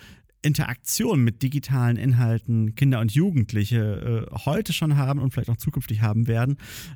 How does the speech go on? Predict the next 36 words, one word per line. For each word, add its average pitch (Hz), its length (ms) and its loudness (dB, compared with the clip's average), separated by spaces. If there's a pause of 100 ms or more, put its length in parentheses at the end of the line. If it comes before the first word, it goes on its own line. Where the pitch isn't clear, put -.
(200)
ähm, 127 380 4
dann 110 120 0
ist 147 80 4
es 151 120 2
ja 147 100 0
auch, 120 140 -4
glaub 127 140 -2
ich, 127 60 -4
ganz 113 220 -4
wichtig, 175 680 -2 (380)
ein 135 160 -2
Verständnis 156 540 -2
dafür 135 240 0
zu - 80 -6
schaffen, 123 460 -2
dass - 320 -10
das 127 420 -4
gestaltet 156 640 -4
ist 117 180 -6
und 127 60 0
dass 113 180 -2
jemand 127 520 -2
mich 135 240 -4
da 135 160 -4
irgendwie, 165 800 -4
äh, 147 400 -2 (520)
äh, 123 440 2 (160)
ja, 131 520 0
vielleicht 156 340 0
auch 131 60 2
manipuliert. 131 840 2
So, - 260 -12
und - 180 -12
das, - 460 -10
äh, 123 300 -2 (560)
ja, - 120 -8